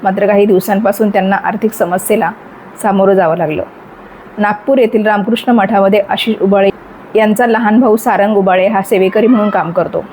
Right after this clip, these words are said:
त्याला भेटण्यासाठीच ते नागपूरला गेले होते. त्यासाठी ते काही दिवस रामकृष्ण मठातील गेस्ट हाऊसमध्ये राहत होते.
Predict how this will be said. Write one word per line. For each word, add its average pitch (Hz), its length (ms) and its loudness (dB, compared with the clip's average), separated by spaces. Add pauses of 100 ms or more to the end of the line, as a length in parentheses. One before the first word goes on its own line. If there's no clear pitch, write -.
(120)
त्याला 196 160 0
भेटण्यासाठीच 208 720 0
ते 220 60 2
नागपूरला 180 420 0
गेले 175 220 0
होते. - 340 -4 (340)
त्यासाठी 226 380 0
ते 240 140 0
काही 196 240 2
दिवस 190 360 2
रामकृष्ण 202 440 0
मठातील 196 460 0
गेस्ट 196 260 0
हाऊसमध्ये 196 380 0
राहत 190 200 0
होते. - 280 -4